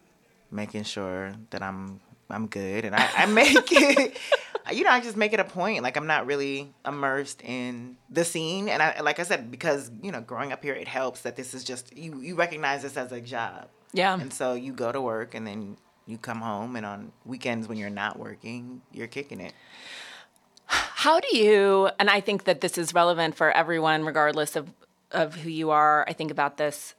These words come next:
Speaker 2: for myself as well. And I've heard, you know, uh, you talk about, I think it was Shonda, someone was like, "Just be a bit, like, you just need to be a bitch." Like, in this
Speaker 1: Oh,
Speaker 2: world,
Speaker 1: yeah.
Speaker 2: particularly within en-, entertainment, how do you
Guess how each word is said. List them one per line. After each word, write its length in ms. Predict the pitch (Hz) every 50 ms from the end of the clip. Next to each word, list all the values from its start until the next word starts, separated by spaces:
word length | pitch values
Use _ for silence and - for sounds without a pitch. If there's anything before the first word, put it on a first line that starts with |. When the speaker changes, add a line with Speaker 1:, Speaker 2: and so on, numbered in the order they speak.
| _ _ _
Speaker 2:
for 140 | - - 185
myself 440 | 165 156 147 - 180 160 156 151 -
as 140 | 160 151 -
well. 560 | 160 160 151 147 147 143 139 139 143 147 - _ _ -
And 100 | 185 180
I've 140 | 180 165 -
heard, 460 | - - 196 190 180 175 175 170 - -
you 200 | 190 196 180 165
know, 320 | 160 156 151 156 151 - _ _ _ _ _ _ _ _ _ _ _ _ _ _ _ _ _ _
uh, 60 | - 190
you 220 | 190 170 170 185
talk 280 | - - 180 170 165 -
about, 380 | 160 165 156 156 151 139 - -
I 80 | - -
think 200 | 165 190 180 -
it 60 | 175 151
was 140 | 160 147
Shonda, 720 | - - - - 185 156 147 147 143 143 143 139 139 - -
someone 340 | - 254 247 226 196 170 165
was 140 | 160 160
like, 300 | 175 156 151 - - _
"Just 260 | - - 180 - - -
be 140 | 233 214
a 40 | 170
bit, 240 | 135 151 135 - - -
like, 180 | - 185 175 -
you 140 | 185 185 180
just 200 | 185 180 180 -
need 200 | 170 165 160 131
to 80 | 170
be 100 | 151 151
a 60 | 151
bitch." 280 | 139 135 123 - - -
Like, 140 | - 190 185 -
in 200 | 208 214 220 226
this 200 | 226 220 - -
Speaker 1:
Oh, 60 | 170 165
Speaker 2:
world, 560 | 170 165 160 160 160 160 156 156 156 - -
Speaker 1:
yeah. 80 | 113
Speaker 2:
particularly 520 | 117 180 208 190 - 175 170 165 160 160 156
within 340 | 151 165 - 170 165 160 151
en-, 240 | - 160 160 151 - -
entertainment, 720 | 180 160 156 156 151 - 160 156 156 156 151 151 147 139 - _ _ _ _ _ _ _ _ _
how 340 | - - - - 208 202 214
do 100 | 220 226
you 680 | 226 214 214 208 202 196 190 185 185 180 175 180 185